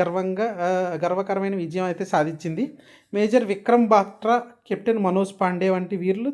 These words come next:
చరిత్ర సృష్టించారు ఇక్కడ. So వాళ్ళ ఫుటేజ్లు కూడా ఇక్కడైతే ఉన్నాయి. ఇది మన షిప్, అప్పటి విక్-, విక్రాంత్ అనుకుంటా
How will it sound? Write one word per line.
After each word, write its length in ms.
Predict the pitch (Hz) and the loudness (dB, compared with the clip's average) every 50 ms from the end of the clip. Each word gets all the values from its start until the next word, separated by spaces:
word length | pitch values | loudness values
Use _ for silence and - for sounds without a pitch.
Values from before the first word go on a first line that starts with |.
| - - | -2 -2
చరిత్ర 520 | 190 170 160 - - 185 180 185 185 208 233 233 - - _ _ _ _ _ | -2 -2 -4 -6 -8 -4 -4 -2 -4 -4 -6 -8 -12 -20 _ _ _ _ _
సృష్టించారు 540 | - 185 180 - - 185 185 - 190 180 170 | -12 -12 -10 -8 -8 -8 -2 0 0 0 0
ఇక్కడ. 260 | 170 180 185 254 247 - _ _ _ _ | 0 -2 -2 -2 -4 -6 _ _ _ _
So 200 | - - 214 208 | -6 -2 0 2
వాళ్ళ 240 | 196 185 180 185 180 | 2 2 2 2 0
ఫుటేజ్లు 520 | 175 - 180 170 180 196 190 185 196 196 | -2 -4 -6 -2 0 0 0 0 -2 -6
కూడా 200 | 185 202 196 208 | -4 -4 -2 -2
ఇక్కడైతే 380 | 202 202 180 170 165 165 - 190 | -4 -2 -2 -2 -2 0 -2 -2
ఉన్నాయి. 480 | 175 165 160 165 165 170 220 277 - - _ _ _ _ _ _ _ _ _ _ _ _ _ _ _ _ _ _ _ _ - | -2 0 -2 0 -2 -2 -2 -4 -8 -12 _ _ _ _ _ _ _ _ _ _ _ _ _ _ _ _ _ _ _ _ -6
ఇది 200 | 214 220 226 226 220 - - - _ - - _ _ _ _ _ _ _ _ _ _ _ _ _ _ _ _ _ _ | -2 0 0 0 0 -2 -6 -14 _ -20 -20 _ _ _ _ _ _ _ _ _ _ _ _ _ _ _ _ _ _
మన 160 | 175 170 165 | -6 -4 -4
షిప్, 380 | 156 - - 185 - - - 226 220 - - - - _ _ _ _ _ _ - | -4 -4 -6 -10 -10 -4 -4 -4 -4 -4 -8 -16 -20 _ _ _ _ _ _ -16
అప్పటి 340 | 147 147 165 156 160 160 156 | -8 -8 -6 -4 -4 -4 -4
విక్-, 260 | 151 147 147 - _ _ _ _ - 160 160 151 156 165 160 | -6 -8 -8 -10 _ _ _ _ -20 -10 -6 -4 -4 -4 -4
విక్రాంత్ 480 | 156 156 156 - 180 180 180 180 175 | -6 -6 -2 0 0 2 0 0 -2
అనుకుంటా 460 | 170 165 151 151 147 143 143 180 254 | -4 -4 -4 -4 -6 -4 -4 -6 -6